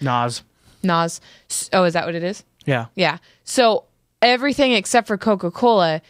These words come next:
Speaker 2: exceeds the F D A determined, uh, safe determined amount.
Speaker 1: So I have two things that I, I, I've taken to. Um, this first one here is sort of like if you've got, if you know in about an hour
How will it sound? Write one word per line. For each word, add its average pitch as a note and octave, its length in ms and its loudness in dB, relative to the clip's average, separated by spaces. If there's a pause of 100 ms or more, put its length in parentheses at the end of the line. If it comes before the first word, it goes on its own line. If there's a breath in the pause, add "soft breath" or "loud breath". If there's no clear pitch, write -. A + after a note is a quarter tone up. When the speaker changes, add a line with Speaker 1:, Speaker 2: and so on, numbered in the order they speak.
(100)
Speaker 2:
exceeds G3 720 -2
the F#3 220 2
F F#3 200 -2
D F#3+ 180 0
A F3 140 2
determined, F3 580 -2
uh, E3 160 2
safe F3+ 340 -2 (140)
determined E3 720 -4 (160)
amount. F3+ 400 -4 (560 loud breath)
Speaker 1:
So F3+ 160 0
I G3 120 6
have A3 180 0 (160)
two A#3+ 160 0
things F3 220 2
that C3 100 2
I, D3 340 0 (100)
I, E3 380 0 (160)
I've G3 220 -2
taken A2 320 -4
to. A#2 260 -6 (600 soft breath)
Um, B2 400 -2
this D3 180 0
first B3+ 320 0
one G3+ 160 2
here B2 420 0
is C#3 220 0
sort E3 200 2
of C#3 100 -2
like C3+ 180 0
if A#2 100 -6
you've C3+ 140 0
got, B2+ 320 0
if D3 140 -2
you D#3+ 80 0
know G3 240 2
in F#3+ 40 0
about D#3+ 180 2
an C3 100 -4
hour C3 500 -2